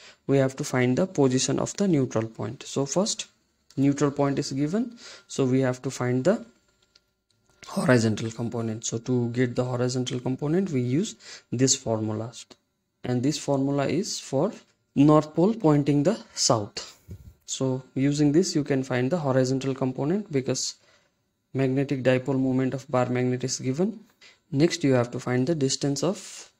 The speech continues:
the neutral point when the magnet is reverse. That means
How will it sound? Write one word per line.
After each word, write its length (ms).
the 100
neutral 400
point 260
when 280
the 120
magnet 440
is 340
reverse. 800
That 220
means 300